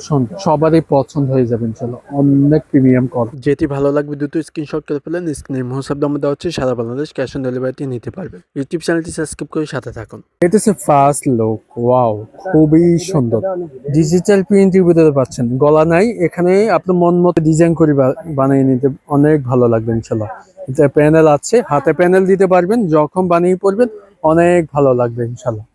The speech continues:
ব্যাক সাইড ফ্রন্টে সিমিলার প্রিন্ট পাচ্ছেন। লং ফিফটি আছে, যে কোনো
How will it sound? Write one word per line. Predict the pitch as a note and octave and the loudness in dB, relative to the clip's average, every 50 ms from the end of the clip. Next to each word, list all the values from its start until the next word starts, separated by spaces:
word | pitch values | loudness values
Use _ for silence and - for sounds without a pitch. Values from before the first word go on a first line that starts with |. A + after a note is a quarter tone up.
| _ _ _ _ _ _ _ - | _ _ _ _ _ _ _ -2
ব্যাক | D#3 D#3 D#3 | 0 0 0
সাইড | - - F#3 E3+ - | 0 0 -2 -2 -2
ফ্রন্টে | - F3+ F3 F3 G#3 | -2 -2 -2 0 -2
সিমিলার | F#3+ - D#3 C#3 C3+ C3 C3 C#3 C3+ C3 | -2 0 2 2 2 4 4 4 2 2
প্রিন্ট | - C#3+ C#3 C#3 C3+ | 2 0 0 0 2
পাচ্ছেন। | - - - - - - G#2 - _ _ _ _ _ _ _ _ _ _ _ C#3+ | 0 -2 -2 -2 -6 -14 -14 -14 _ _ _ _ _ _ _ _ _ _ _ 2
লং | C#3+ D3 D#3 E3 - | 2 2 2 2 0
ফিফটি | - F#3 - _ - F#3 | 0 -2 0 _ 2 2
আছে, | F3 E3+ - - G3+ | 2 2 2 0 0
যে | E3 D#3+ D3 | 2 2 2
কোনো | E3+ E3 | 2 2